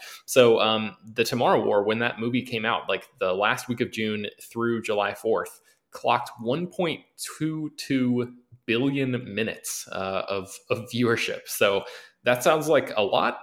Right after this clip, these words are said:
Um, I guess evidently, if you do the math, it's, like, eight point eight million, uh,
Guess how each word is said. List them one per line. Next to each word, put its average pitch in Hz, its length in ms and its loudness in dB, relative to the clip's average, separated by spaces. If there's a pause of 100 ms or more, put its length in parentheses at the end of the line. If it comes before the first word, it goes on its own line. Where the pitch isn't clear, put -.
Um, 98 380 -2
I 107 60 0
guess 104 180 -2
evidently, 107 360 -4
if 101 140 -4
you 120 80 0
do 123 100 0
the 113 80 -2
math, 98 300 -2
it's, - 120 -8
like, - 180 -14 (160)
eight 107 260 -4
point 107 300 -6
eight 101 240 -10
million, 101 540 -6 (360)
uh, 90 280 -2